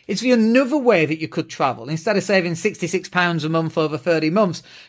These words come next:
could you get a job in a travel company that's gonna send you to Bali? Could you be a travel agent who, I don't know, Thomas Cook don't exist, so let's use Thomas Cook. Are you gonna go get trained with Thomas Cook, who then sends you off to all these wonderful locations? Are you gonna be a holiday rep?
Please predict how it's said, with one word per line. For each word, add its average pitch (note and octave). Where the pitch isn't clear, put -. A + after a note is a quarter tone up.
could A#3+
you A#3
get G#3+
a -
job A#3
in A#3
a A#3
travel C4
company G#3+
that's A3+
gonna B3+
send C4+
you C4+
to G3+
Bali? A#2+
Could G#3+
you A3+
be A#3+
a A#3+
travel C4
agent D3
who, F3+
I F#3
don't F3
know, C#3
Thomas E3+
Cook E3+
don't D3+
exist, C3
so C#3+
let's D3+
use D3
Thomas C#3+
Cook. -
Are G3+
you A#3+
gonna A#3
go A3+
get G#3+
trained A3+
with G3
Thomas G3+
Cook, A3
who F#3
then G3
sends G3+
you G3+
off G#3
to G3
all G3+
these F#3
wonderful F#3+
locations? F#3+
Are F#3
you G#3+
gonna B3
be A3
a G#3
holiday A#3
rep? D3+